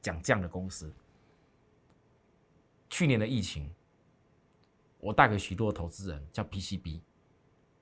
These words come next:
你们今年二零二一年叫晶圆系。这个晶圆系，如果大家很怀念，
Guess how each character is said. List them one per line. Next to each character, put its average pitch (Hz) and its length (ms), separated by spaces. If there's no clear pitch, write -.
你 113 100
们 120 140
今 147 180
年 98 240
二 147 100
零 110 200
二 117 140
一 104 140
年 76 240
叫 120 120
晶 107 240
圆 85 180
系。 80 300
这 170 100
个 147 80
晶 139 220
圆 98 180
系， 95 280
如 165 140
果 139 100
大 139 160
家 131 180
很 92 300
怀 101 140
念， 107 240